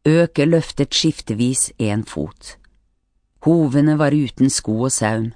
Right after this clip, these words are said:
I regnvær brukte rytteren å stige ned fra sadelen og gå ved siden, så drottningen ikke skulle bli liggende over ende. Tolv skritt fra myrkanten,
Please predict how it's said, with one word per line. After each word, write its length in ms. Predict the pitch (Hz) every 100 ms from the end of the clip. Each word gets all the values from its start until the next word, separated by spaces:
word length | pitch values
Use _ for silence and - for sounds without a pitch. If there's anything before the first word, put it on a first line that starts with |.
| _ _ _ _ _ _ _ _ _
I 140 | 113 123
regnvær 640 | 175 196 175 151 185 175 123
brukte 380 | 143 156 - 139
rytteren 440 | 131 - 127 131
å 40 | 127
stige 380 | - 143 113 127
ned 240 | 123 139
fra 160 | - 170
sadelen 580 | - 110 98 92 104 107 _ _ -
og 140 | 104
gå 140 | 113 110
ved 100 | 117
siden, 520 | - 156 107 147 135 - _ _ -
så 160 | - 95
drottningen 600 | 127 131 - 107 120 123
ikke 260 | 131 - 101
skulle 300 | - 107 95
bli 160 | 98
liggende 480 | 104 110 - 87 92
over 260 | 101 87 95
ende. 260 | 101 87 - _ _ _ _ _ _ _ _ _ _ _ _ _ _ _ _ _ _ _ _
Tolv 320 | - 226 240
skritt 480 | - - 180 - -
fra 160 | 147 139
myrkanten, 840 | 156 139 - 113 113 - 123 139